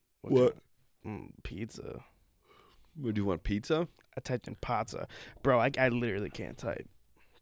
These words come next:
Speaker 1: Dude, I thought, like,
Speaker 2: Oh,
Speaker 1: s-
Speaker 2: that's pumpkin, dude. Pumpkin's the best.
Speaker 1: I thought you liked the, I thought you liked the dumb one.
Speaker 2: No, the dumb one's my second favorite. That one that just went in the cat door was my first.
Speaker 1: <sighs> Fucking Christ.
Speaker 2: We have three cats. Sometimes it drives me nuts.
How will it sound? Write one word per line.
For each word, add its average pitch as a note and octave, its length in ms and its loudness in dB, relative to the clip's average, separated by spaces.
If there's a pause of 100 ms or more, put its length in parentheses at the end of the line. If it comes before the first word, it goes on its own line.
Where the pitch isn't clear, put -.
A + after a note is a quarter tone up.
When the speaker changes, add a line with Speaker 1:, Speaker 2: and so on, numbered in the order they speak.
Speaker 1:
Dude, G2+ 100 -2
I F#2+ 80 -2
thought, - 220 -2
like, F2 140 -6
Speaker 2:
Oh, A#2+ 40 4
Speaker 1:
s- B2 60 6
Speaker 2:
that's A#2 160 4
pumpkin, B2+ 420 2
dude. G#2 240 0
Pumpkin's A2 340 -4
the F2+ 60 -4
best. D#2 480 -4 (960)
Speaker 1:
I - 40 -8
thought A#2+ 120 -2
you B2+ 60 0
liked A#2+ 160 -2
the, - 100 -8 (140)
I G#2+ 60 -6
thought G#2+ 180 -4
you A2+ 80 -2
liked G#2 180 -4
the - 60 -10
dumb G#2 240 -6
one. - 200 -12 (360)
Speaker 2:
No, A2 120 4
the G#2 80 4
dumb G#2+ 180 6
one's A#2 140 4
my F#2 100 0
second F2+ 340 -4
favorite. D#2+ 420 -2 (240)
That F#2+ 200 2
one F2 140 -2
that E2 120 0
just E2 160 -10
went E2 100 -2
in D#2 60 -6
the D2 60 -8
cat D2+ 260 -6
door D#2+ 80 -6
was D2 80 -10
my D2+ 100 -8
first. D#2 500 -8 (320)
Speaker 1:
<sighs> - 420 -16
Fucking - 160 -20 (100)
Christ. - 380 -18
Speaker 2:
We F#2 60 0
have E2 100 -2
three E2 260 -6
cats. D#2 520 -4 (440)
Sometimes D#2+ 400 -10
it B1+ 80 -14
drives C#2+ 240 -8
me C#2+ 120 -10
nuts. D#2 760 -4